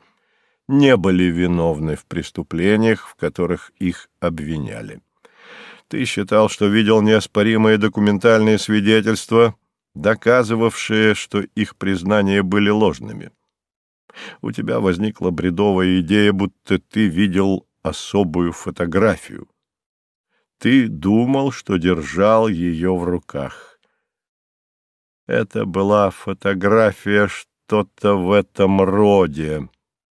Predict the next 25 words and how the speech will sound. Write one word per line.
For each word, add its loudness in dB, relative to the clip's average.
Между -8
пальцами -2
у 2
Брайана 2
появился -4
продолговатый -2
лист -4
газеты. -4
Секунд -2
около -2
пяти -6
он 2
находился -2
в -16
поле 0
зрения 2
Уинстона. 0
Это -4
была 2
фотография, 4
и -4
вопрос -2
о 0
том, -2
какая 2